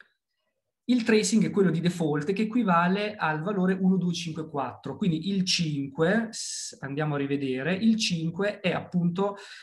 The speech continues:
eh, utilizza git, fa la profilazione al volo e compila,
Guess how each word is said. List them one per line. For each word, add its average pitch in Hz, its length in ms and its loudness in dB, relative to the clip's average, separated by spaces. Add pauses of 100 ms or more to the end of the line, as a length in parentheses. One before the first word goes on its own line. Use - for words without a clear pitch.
(140)
eh, 143 280 -2
utilizza 156 680 0
git, 139 680 -2
fa 185 180 2
la 143 140 2
profilazione 170 720 0
al 226 160 2
volo 156 580 0 (380)
e 151 420 -4
compila, 175 1080 4